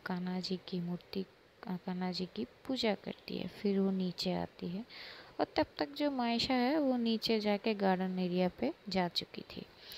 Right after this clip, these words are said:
तो पंखुड़ी जब नीचे आती है तो पलक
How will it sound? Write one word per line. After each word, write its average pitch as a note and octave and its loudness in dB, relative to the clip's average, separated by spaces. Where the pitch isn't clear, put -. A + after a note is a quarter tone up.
तो C#4+ 4
पंखुड़ी C4 2
जब B3 4
नीचे A#3 2
आती A3 0
है A3+ 0
तो F#3 2
पलक F3 0